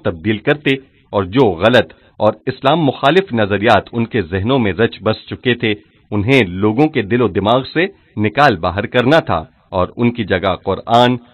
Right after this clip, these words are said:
और तौहीद के मुताबिक सही और दुरुस्त नजरियात से लोगों के जहनों को मुनव्वर करना था।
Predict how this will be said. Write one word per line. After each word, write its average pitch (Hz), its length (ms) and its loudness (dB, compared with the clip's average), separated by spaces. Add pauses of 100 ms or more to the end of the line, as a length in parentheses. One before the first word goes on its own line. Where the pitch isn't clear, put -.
(120)
और 117 260 -2
तौहीद 113 400 -2
के 143 80 0
मुताबिक 101 500 0 (240)
सही 165 440 -2 (120)
और 120 160 2
दुरुस्त 147 440 -2
नजरियात 104 580 0
से - 140 -2
लोगों 131 400 0
के 170 160 -2
जहनों 107 340 0
को 196 160 0
मुनव्वर 127 500 2
करना 151 300 2
था। 80 240 -8